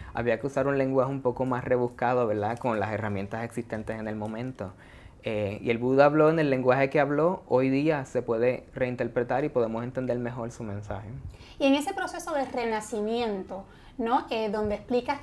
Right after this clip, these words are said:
Speaker 2: que lo que renace es el karma.
Speaker 1: Correcto.
Speaker 2: ¿No? Y el karma que no es individual, que realmente vendría siendo el karma, que es la sumatoria de todos, ¿no?
Speaker 1: Hay mucho individual, es como un hielo.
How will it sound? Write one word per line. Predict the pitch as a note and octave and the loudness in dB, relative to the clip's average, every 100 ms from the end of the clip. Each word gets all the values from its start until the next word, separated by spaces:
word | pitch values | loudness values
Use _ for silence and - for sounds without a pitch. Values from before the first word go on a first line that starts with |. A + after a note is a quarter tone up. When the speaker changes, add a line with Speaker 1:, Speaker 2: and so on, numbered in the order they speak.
| - | -2
Speaker 2:
que | A3+ | 0
lo | G#3 | 0
que | G3+ | 0
renace | G3+ G3+ G#3+ C4 | -4 -2 -2 -2
es | B3 | -2
el | F#3+ | -4
karma. | - A3 G3+ G3 - - - - | 0 0 -2 -8 -14 -20 -18 -2
Speaker 1:
Correcto. | C3 B2+ - - | 2 2 0 -4
Speaker 2:
¿No? | A3+ - - - - | -8 -10 -14 -14 0
Y | A3+ | 0
el | G3+ | 4
karma | G#3+ B3+ D4+ C#4 | 4 4 4 0
que | - A#3 A3 - - - - | 2 2 2 -4 -20 -16 0
no | B3 A#3 | 2 4
es | C4 | 4
individual, | D4 C4 A#3+ A#3 D4 A4+ | 4 4 4 2 2 0
que | - | -6
realmente | A3+ A3 A3 A#3+ | -2 0 0 -2
vendría | B3 A#3 A#3 | -2 -2 -4
siendo | A#3 B3 | -2 -4
el | B3 | -2
karma, | A3+ A#3 B3 C4 - - | 0 0 0 -2 -6 -10
que | - | -4
es | |
la | A3+ | -2
sumatoria | C4 A3 G#3 A#3 B3+ | 2 2 4 6 6
de | A3 | 4
todos, | A3+ A#3 F#3+ - - | 4 4 2 -8 -10
¿no? | G#3+ D#4+ - - - - - - | -6 -6 -8 -18 -20 -20 -12 -2
Speaker 1:
Hay | C#3+ | 2
mucho | D#3 E3 F3+ | 2 2 2
individual, | E3+ D#3+ D#3+ D3 | 4 4 6 4
es | D#3 | 4
como | F#3+ F#3+ | 2 2
un | G3 | 4
hielo. | F3+ F3+ D3+ | 6 6 4